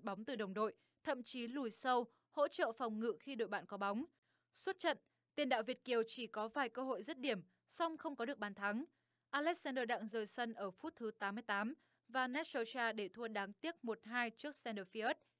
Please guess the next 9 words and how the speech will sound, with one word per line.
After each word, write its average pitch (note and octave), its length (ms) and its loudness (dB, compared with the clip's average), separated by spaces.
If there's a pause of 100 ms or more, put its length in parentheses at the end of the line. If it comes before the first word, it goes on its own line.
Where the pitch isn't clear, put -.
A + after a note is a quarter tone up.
(440)
Theo F4 140 2
lịch C4+ 160 0
dự A#3+ 200 -2
kiến, A3+ 260 2 (300)
ngày B3+ 160 0
mùng A#3+ 220 -2
sáu A3 260 0
tháng A3 280 -4
năm, B3+ 200 4